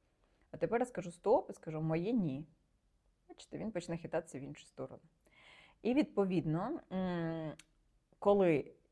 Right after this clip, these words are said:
в мене є якийсь запит, то, налаштовуючись на цей запит, я можу задати питання і побачити реакцію маятника. Таким чином, я колись вибирала, ходила в магазин продукти, підбирала, а, ліки і взагалі питала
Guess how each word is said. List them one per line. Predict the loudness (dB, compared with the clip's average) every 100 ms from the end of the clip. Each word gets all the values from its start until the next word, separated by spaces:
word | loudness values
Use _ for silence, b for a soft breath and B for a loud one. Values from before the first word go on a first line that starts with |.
| -6
в | 0
мене | 2 2
є | 2
якийсь | 0 0 -4
запит, | -2 -4 -4 -6 -10 _ _ _ _ _ _ _ _ _ _ b b b _ 0
то, | 4 6 4
налаштовуючись | 4 4 4 4 4 2 -2
на | -6 -2
цей | 0
запит, | 4 4 2 2
я | 4
можу | 6 4 0
задати | -2 -2 -4 -6
питання | -2 2 2 2 -4
і | -10
побачити | -2 0 0 -2 -2
реакцію | -2 -4 -10
маятника. | -8 -10 -12 -12
Таким | -8 -4 -2
чином, | -2 -4 -4
я | -4
колись | -4 -6 -2
вибирала, | 2 4 4
ходила | 2 0 0
в | 0 -4
магазин | -6 -4 -4 -2
продукти, | -2 2 2 0 -14
підбирала, | -12 -10 -6 -4 -4 -8 B B B -4
а, | 0 2
ліки | 4 4 2 0 -2 B B B
і | -4
взагалі | 0 2 2
питала | 4 6 8 6